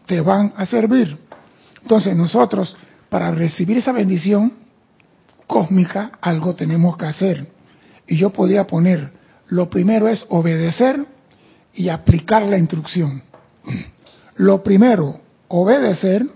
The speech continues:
y aplicar la instrucción. Cuando los estudiantes de la luz sacan de su mochila la conciencia, todo odio, rencor,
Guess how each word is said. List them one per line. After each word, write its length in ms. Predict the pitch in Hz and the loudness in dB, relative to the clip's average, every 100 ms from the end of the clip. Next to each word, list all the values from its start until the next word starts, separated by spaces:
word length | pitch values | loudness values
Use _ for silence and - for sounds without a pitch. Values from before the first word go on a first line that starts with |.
| _ _ _ _ _ _ - | _ _ _ _ _ _ -10
y 160 | 170 | -4
aplicar 580 | 196 220 190 160 202 202 | -2 -4 -6 -6 -2 -2
la 140 | 185 175 | 0 -2
instrucción. 760 | 151 - 143 - 175 139 123 - _ _ _ _ _ _ _ - - _ _ _ _ - - - - _ _ | -4 -6 -12 -8 -6 -6 -8 -14 _ _ _ _ _ _ _ -20 -20 _ _ _ _ -20 -20 -20 -20 _ _
Cuando 440 | - 196 196 190 185 | -2 2 4 4 4
los 160 | 185 | 2
estudiantes 800 | 180 185 196 190 196 240 262 262 | 2 0 0 0 2 0 0 0
de 120 | 247 190 | 0 2
la 160 | 185 | 0
luz 440 | 175 202 170 - - _ _ _ _ _ _ _ | 0 0 -2 -8 -20 _ _ _ _ _ _ _
sacan 760 | - - 247 254 254 254 262 | -18 -6 -2 -2 -4 -4 0
de 120 | 240 180 | 0 0
su 200 | - 190 | 0 2
mochila 760 | 175 165 - 240 208 156 151 _ _ _ _ _ _ _ _ _ _ _ - - - - | 2 2 2 2 2 -4 -10 _ _ _ _ _ _ _ _ _ _ _ -20 -20 -18 -12
la 200 | 151 147 | -12 -8
conciencia, 920 | 175 160 151 202 208 165 170 139 - _ _ _ - _ _ _ _ _ - | -2 -2 0 2 2 2 -2 -10 -12 _ _ _ -20 _ _ _ _ _ -2
todo 300 | 220 214 208 | 2 4 2
odio, 640 | - 214 202 175 151 135 - _ _ _ _ | 4 4 4 2 -4 -8 -16 _ _ _ _
rencor, 800 | 190 190 170 156 202 202 160 139 | -4 0 0 0 2 2 2 -8